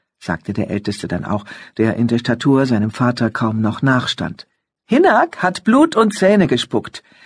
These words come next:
Wenn er das nächste Mal was sagt, wird ihn keiner verstehen. Und Karl wird heut Abend nicht mehr sitzen können.“ Fügte Joachim hinzu und warf sich prahlerisch in Positur. „Hätte ich noch fester zugetreten,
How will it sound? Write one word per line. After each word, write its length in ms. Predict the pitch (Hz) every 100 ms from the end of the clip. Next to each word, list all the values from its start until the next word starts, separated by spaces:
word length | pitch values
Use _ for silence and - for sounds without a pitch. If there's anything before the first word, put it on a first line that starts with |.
| - -
Wenn 100 | 165
er 100 | 185
das 160 | 196
nächste 280 | 226 269 262
Mal 160 | 208 180
was 100 | 170
sagt, 300 | 233 214 170
wird 120 | 165
ihn 200 | - -
keiner 320 | 190 226 254
verstehen. 580 | 220 208 - 220 135 - _ _ _ _ _ _ _ _ _ _
Und 260 | 220 208
Karl 500 | - 254 269 247 226 294 - -
wird 200 | 202 -
heut 200 | 214 -
Abend 320 | 196 240 233
nicht 180 | 226 -
mehr 160 | 202
sitzen 380 | 165 208 - 359
können.“ 360 | - 156 131 - _ _ _ _ -
Fügte 300 | 127 - 113
Joachim 480 | 104 101 117 - 120
hinzu 420 | 123 117 - 117 - -
und 140 | - 117
warf 200 | 117 123
sich 260 | - 101
prahlerisch 720 | - - 120 117 104 95 98
in 220 | - 107 101
Positur. 600 | 107 110 117 - 113 - _ _ _ -
„Hätte 200 | - 233
ich 120 | 247
noch 160 | 214 262
fester 320 | 349 339 262
zugetreten, 640 | 262 254 254 254 240 247